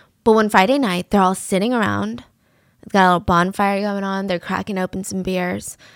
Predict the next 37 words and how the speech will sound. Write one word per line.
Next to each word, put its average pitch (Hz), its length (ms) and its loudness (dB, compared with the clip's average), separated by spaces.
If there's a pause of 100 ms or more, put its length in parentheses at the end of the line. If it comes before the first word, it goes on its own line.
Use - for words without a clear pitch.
(220)
They 202 80 -12
start 226 300 -4
getting 220 220 -4
real 185 160 -4
deep, 175 480 -10
you 202 80 -10
know? 196 160 -6
These 208 200 -8
are 202 80 2
all 208 140 -2
middle-aged 196 580 0
men. 101 240 -12 (520)
Did 165 140 -8
you 180 60 -2
guys 220 440 0
do 220 320 -2
what 226 160 -6
you - 60 -6
wanted 220 340 -8
in 247 140 -10
life? 285 460 -12 (960)
I 190 60 -6
mean, 185 120 -2
what 202 120 2
do 302 60 2
you 302 120 0
wanna 311 220 -4
do 339 180 -6
with 285 120 -6
the 190 60 -6
rest - 220 -10
of - 80 -16
your 87 120 -12
life? - 440 -12 (760)
I 185 80 -8
mean, 151 260 -6 (540)
it's - 300 -12